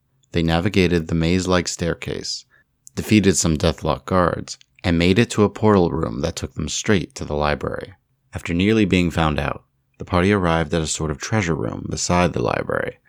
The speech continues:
where they learned the true name of Umbra was Jedarai Zamyar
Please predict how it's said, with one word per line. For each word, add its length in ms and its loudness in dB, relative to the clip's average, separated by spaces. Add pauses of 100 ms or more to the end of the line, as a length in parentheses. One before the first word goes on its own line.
(280)
where 120 0
they 80 4
learned 340 4
the 60 4
true 380 0
name 360 2
of 160 -4
Umbra 460 2
was 220 0
Jedarai 840 -2
Zamyar 840 -6